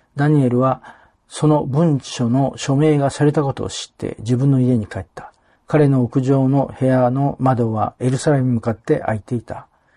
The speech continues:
彼はいつものように日に三度ひざまずき、彼の神の前に祈り、感謝していた。ダニエルは文書が、文書に王が署名をしたことを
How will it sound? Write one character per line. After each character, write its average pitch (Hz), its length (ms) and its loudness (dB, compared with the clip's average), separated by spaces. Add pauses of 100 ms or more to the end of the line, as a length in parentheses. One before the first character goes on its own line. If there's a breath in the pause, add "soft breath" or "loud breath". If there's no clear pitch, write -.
(260 soft breath)
彼 135 200 0
は 127 280 2
い 120 60 -6
つ - 160 -4
も 123 80 0
の 113 140 -2
よ 139 160 2
う 127 40 2
に 107 160 -4 (360)
日 - 200 -8
に 147 220 2
三 117 340 -2
度 113 260 -4 (1200 soft breath)
ひ - 160 -8
ざ 139 100 4
ま 139 140 2
ず 123 160 -2
き、 - 320 -12 (400)
彼 135 240 -2
の 120 100 -2
神 127 380 -6
の 123 300 -4
前 127 260 0
に 110 180 -6
祈 107 280 -4
り、 - 80 -16 (340)
感 123 220 -4
謝 110 140 -6
し - 120 -12
て - 80 -8
い 104 60 -12
た。 - 240 -18 (2000)
ダ 156 140 2
ニ 156 120 2
エ 139 60 4
ル 123 80 2
は 120 80 0
文 143 260 -2
書 131 160 -4
が、 120 340 -6
文 151 280 2
書 - 140 -2
に 117 160 -2
王 147 180 2
が 127 140 0
署 - 160 -4
名 147 140 2
を 147 40 2
し - 120 -10
た 143 140 -4
こ - 100 -18
と 135 140 -2
を 117 120 -2